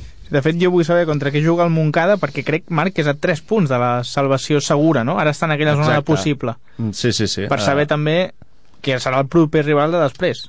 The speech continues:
Speaker 2: Doncs el Montcada s'enfrontarà al Carmel, que és, eh, sempre
Speaker 1: Clar.
Speaker 2: el que ens deixa
Speaker 1: Soc una mica tot,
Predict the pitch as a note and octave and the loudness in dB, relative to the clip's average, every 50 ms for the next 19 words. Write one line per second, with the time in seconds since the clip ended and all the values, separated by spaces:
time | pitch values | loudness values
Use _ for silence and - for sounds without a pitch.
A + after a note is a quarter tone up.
0 | - - - B2+ G#2+ A2+ A2 G#2 G#2 G2+ F#2+ A2 A2 A2 G#2+ G#2+ G#2 G#2+ G#2+ A2 | -18 -6 -4 0 2 2 2 4 2 2 2 2 2 4 4 2 2 0 -2 -2
1 | G#2 - A2 A2 A2+ B2 C3+ B2+ - C3+ B2 A2+ A2+ G#2 G2 G2 - G2 F#2+ G2 | 0 0 0 0 2 0 -2 0 0 -2 -2 0 0 0 0 0 -2 -4 -2 -2
2 | A2+ A#2 A2+ G2 F#2+ F#2 - - - F2+ F#2 F#2 - - - G2 F#2+ F#2+ G2 - | 0 0 0 0 -2 -4 -8 -10 -10 -10 -8 -8 -10 -4 -2 0 2 2 0 0
3 | - G#2 G2+ C#3 B2+ G2 G2 F#2+ F#2+ F#2+ F#2 - G2+ G2 F#2+ G2+ G2 F#2+ - - | 0 0 0 0 0 0 0 0 0 -2 -4 -4 -6 -4 -4 -2 -4 -4 -4 -2
4 | - F#2+ G2+ G2+ G2 F#2+ - F#2+ F#2 F2+ F#2+ G2 - - - - - D3 C3 A#2 | -2 0 0 2 0 0 0 0 -2 -4 -6 -8 -12 -18 -20 -10 -6 -4 -2 -2
5 | A#2 A2+ A#2 A2+ A2+ - | -2 -2 -2 -2 -4 -6